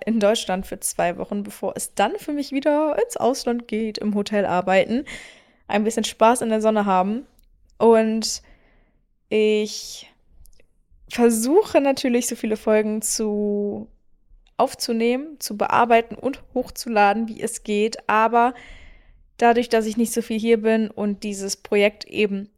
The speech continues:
nur von mir gemacht ist, also alles von vorne bis hinten <laughs> meine, meine, mein Werk ist, ja,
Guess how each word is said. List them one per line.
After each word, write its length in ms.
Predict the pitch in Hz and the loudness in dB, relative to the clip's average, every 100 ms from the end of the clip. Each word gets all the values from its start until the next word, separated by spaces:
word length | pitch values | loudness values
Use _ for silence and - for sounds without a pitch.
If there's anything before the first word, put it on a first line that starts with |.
| - | -8
nur 240 | 233 294 | -2 -2
von 180 | 381 285 | 0 0
mir 140 | 254 233 | 0 0
gemacht 340 | 220 - - | 0 -2 -4
ist, 320 | - 240 - | -6 -6 -2
also 300 | 208 214 - - | 0 0 -4 0
alles 260 | 247 294 | 0 0
von 120 | - 226 | -6 -4
vorne 240 | 240 233 | -2 -2
bis 180 | 240 - | -4 -6
hinten 200 | 226 - | -6 -2
<laughs> 0 | |
meine, 280 | 254 233 233 262 233 _ - | -2 -2 -6 -8 -12 _ -8
meine, 540 | 254 226 226 214 196 | 0 2 4 2 0
mein 260 | 196 208 196 | 0 0 2
Werk 260 | 220 233 - | 2 2 0
ist, 380 | 220 269 - | 0 -2 -6
ja, 280 | - 214 262 | -4 -4 -6